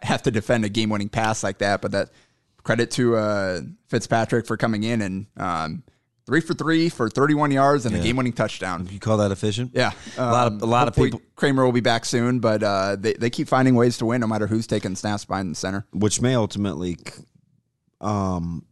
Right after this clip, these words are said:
Speaker 2: matter as
Speaker 1: Yeah.
Speaker 2: they get further down the season. They may need to add a different sort of passing dimension, but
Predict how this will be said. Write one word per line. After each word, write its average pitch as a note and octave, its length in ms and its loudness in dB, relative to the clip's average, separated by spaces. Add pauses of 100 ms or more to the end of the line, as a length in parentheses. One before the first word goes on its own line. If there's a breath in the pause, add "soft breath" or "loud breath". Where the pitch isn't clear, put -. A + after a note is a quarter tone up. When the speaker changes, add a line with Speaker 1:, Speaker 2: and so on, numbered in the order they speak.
(120)
Speaker 2:
matter G2 680 -4
as G2 280 -4
Speaker 1:
Yeah. G2+ 60 -2
Speaker 2:
they G2 60 -2
get F#2 180 -4
further G2 340 -2
down F#2+ 260 0
the F2+ 80 -2
season. G2 360 0
They G2 120 -2
may G2+ 240 0
need G2+ 180 -4
to G2+ 120 -6
add G2 180 -6
a F#2+ 60 -6
different F#2 320 -8
sort F#2+ 200 -2
of E2+ 100 -6
passing F#2+ 580 -2
dimension, G2 520 0
but F#2+ 240 -2